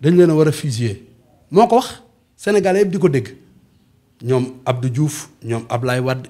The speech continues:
ñoom Senghor, sunu paa yi fi nekkoon nga xam ni ñoo xeex indépendance Sénégal, ay Valdiodio Ndiaye. Mu ne ñi fi nekkoon secteur boobu yëpp, ñoo ñëpp dañ leen war a rey. Sénégalais yi ne non, peut-être dafa juum affaire yi.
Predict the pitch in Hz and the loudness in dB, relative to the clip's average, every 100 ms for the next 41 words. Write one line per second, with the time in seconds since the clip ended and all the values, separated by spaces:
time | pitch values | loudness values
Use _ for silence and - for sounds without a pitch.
0 | - 107 113 113 113 123 127 135 - - | -8 -6 -6 -6 -6 -2 -2 -2 -14 -20
1 | - - 185 185 185 175 - 185 170 165 | -6 2 2 2 0 0 0 -2 0 0
2 | 143 156 165 123 143 - - 127 156 - | 0 -2 -2 -2 -4 -8 -18 -6 -4 -2
3 | 202 196 - 190 175 175 170 160 - 147 | -4 -6 -4 -2 0 0 0 2 0 -2
4 | 123 123 151 143 151 143 135 135 120 95 | -2 0 0 0 -2 0 0 0 -2 -4
5 | - _ _ 127 151 147 143 156 151 151 | -14 _ _ -2 0 0 -2 -4 -8 -6
6 | 135 151 131 135 120 120 147 160 - - | -10 -8 -6 -6 -4 -2 -2 -4 -12 -12
7 | 139 143 151 151 147 135 127 123 110 95 | 0 2 2 0 0 2 0 -2 -8 -10
8 | _ _ _ - 151 131 127 120 123 123 | _ _ _ -8 -6 -4 -4 -4 -6 -6
9 | 147 127 127 120 113 117 120 123 117 107 | -8 -8 -8 -8 -6 -6 -4 -6 -8 -10